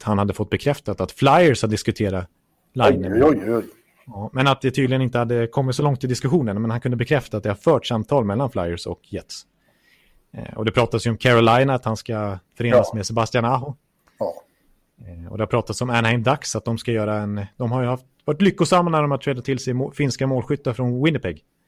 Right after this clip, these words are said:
Speaker 1: genom tiderna.
Speaker 2: Ja.
Speaker 1: Eh, att han ska bli en ny Teemu Selänne i, i Anaheim. Eh,
Speaker 2: Ja,
Speaker 1: så
Speaker 2: men
Speaker 1: att, eh,
Speaker 2: Anton Lundell skickar ut i Winnipeg.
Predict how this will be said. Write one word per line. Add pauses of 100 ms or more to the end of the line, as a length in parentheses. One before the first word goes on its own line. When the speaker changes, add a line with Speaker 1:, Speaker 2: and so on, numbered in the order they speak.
(320)
Speaker 1:
genom
tiderna. (800)
Speaker 2:
Ja.
Speaker 1:
Eh,
att
han
ska
bli
en
ny
Teemu
Selänne (220)
i,
i
Anaheim. (920)
Eh, (560)
Speaker 2:
Ja,
Speaker 1:
så
Speaker 2:
men
Speaker 1:
att,
eh,
Speaker 2:
Anton
Lundell
skickar
ut
i
Winnipeg.